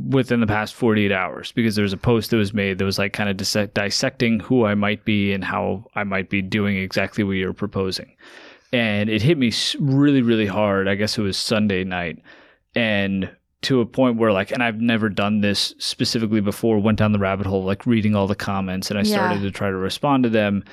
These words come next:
Speaker 1: Uh, and it fucked me up for, for a minute where I was like,
Speaker 2: Yeah.
Speaker 1: "This is, this is difficult." Like, I hadn't thought about some of these things, but the more I let it digest, you know, you have to, and I'm sure you've dealt with this, where you have to come back to a balance of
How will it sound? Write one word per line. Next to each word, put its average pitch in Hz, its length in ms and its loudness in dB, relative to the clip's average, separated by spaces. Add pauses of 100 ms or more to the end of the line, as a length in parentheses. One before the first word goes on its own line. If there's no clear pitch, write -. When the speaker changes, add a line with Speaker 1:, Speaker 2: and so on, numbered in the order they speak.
(360)
Speaker 1:
Uh, 101 460 0
and 135 80 0
it 196 80 2
fucked - 280 -4
me 156 80 2
up 156 160 2
for, 101 340 2
for 104 200 0
a 101 60 2
minute 90 320 -2
where 113 140 2
I 107 60 2
was 107 160 0
like, 104 240 0
Speaker 2:
Yeah. 185 340 0
Speaker 1:
"This 139 320 -2
is, 127 600 4
this 123 600 -2
is 143 100 0
difficult." 120 680 0
Like, 107 160 -2
I 101 60 0
hadn't 123 380 0
thought 110 440 -2
about 104 400 -2
some 123 160 2
of 107 60 2
these 104 220 0
things, 110 480 0 (540)
but 139 140 0
the 143 40 0
more 151 220 4
I 160 80 4
let 131 200 2
it 123 120 0
digest, 120 600 0 (440)
you 139 120 2
know, 104 100 0
you 110 140 0
have 151 200 -2
to, 110 400 2
and 113 80 2
I'm 113 80 2
sure 123 180 2
you've 107 300 0
dealt 104 180 0
with 107 140 -4
this, 107 200 -2
where 123 80 2
you 113 40 2
have 107 100 -4
to 117 80 -2
come 120 220 2
back 101 220 -2
to 120 120 2
a 104 40 2
balance 107 480 0
of 98 340 -2